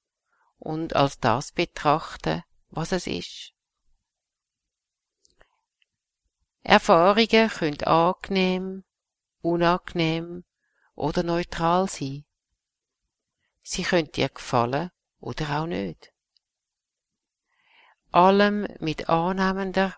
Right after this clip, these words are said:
Präsenz begegnen, was von Augenblick zu Augenblick auftaucht, und so gut wie möglich von der Tendenz loslassen,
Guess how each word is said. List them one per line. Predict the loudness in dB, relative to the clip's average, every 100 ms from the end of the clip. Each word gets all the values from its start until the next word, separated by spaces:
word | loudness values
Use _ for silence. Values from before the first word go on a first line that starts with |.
| _
Präsenz | -4 -2 0 0 -2 -6 -8 -8 -6
begegnen, | -4 0 -2 -2 -4 -4 -6 _ _ _ _ _ _
was | -8 -8
von | -6 0
Augenblick | 0 0 -2 -6 -2 -4 -4 -14 -16 _ _ _ _
zu | -12 -8
Augenblick | -2 -2 -2 -8 -4 -4 -4 -8
auftaucht, | -8 -8 -2 0 0 -4 -12 -20 -20 _ _ _ -20 -12
und | -8 -6
so | 0 0
gut | 2 4 6 4 0
wie | -2
möglich | 2 2 0 -2 -4 -6 -10
von | -8 -4 0
der | 0
Tendenz | 0 -2 2 4 4 0 -4
loslassen, | -2 -2 -2 0 2 2 -2